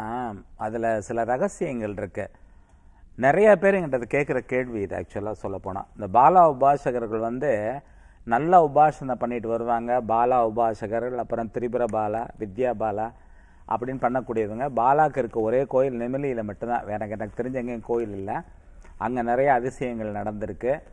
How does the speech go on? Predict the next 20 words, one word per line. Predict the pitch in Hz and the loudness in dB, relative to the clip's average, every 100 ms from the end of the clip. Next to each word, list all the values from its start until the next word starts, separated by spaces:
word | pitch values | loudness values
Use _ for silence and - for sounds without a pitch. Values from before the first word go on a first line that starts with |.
| - - - - | -20 -20 -20 0
பாலா | 117 151 160 147 | 4 6 6 6
உபாசகர்கள் | 139 143 - 123 120 127 | 6 4 2 -4 -2 -2
வந்து | 147 139 | -2 -4
மத்தவங்களுக்காக | 120 - 160 139 135 131 131 135 | -2 0 0 0 2 2 2 0
ஜபங்கள் | 120 135 139 127 | 0 -2 -2 -2
பண்ணும்போது | 120 120 113 139 | -2 -2 0 0
நல்ல | 127 120 131 | 2 0 -2
விஷயங்கள் | 120 139 135 120 | -4 -6 -6 -4
நடக்குது. | 113 110 98 123 | -4 -4 -2 0
ஆனா | 135 135 110 | 2 0 -2
நாங்க | 110 139 147 131 | -2 -4 0 -2
எப்பவுமே | 127 135 143 | -2 -6 -4
சிரமப்படுறோம் | 120 127 127 107 101 107 101 - - - - - | -2 -2 -4 -4 -6 -6 -8 -12 -20 -20 -12 -2
அப்படின்னு | 107 135 151 127 | 0 0 -2 0
கேட்குற | 135 135 135 113 | 0 2 0 4
பாலா | 123 135 131 | 6 6 6
உபாசகர்கள் | 120 123 117 117 113 156 | 4 2 2 -2 -2 -4
நிறைய | 135 110 131 139 | -2 -2 -2 -2
பேர் | 123 127 | -2 -2
இருக்காங்க. | 120 95 95 87 | -4 -8 -8 -8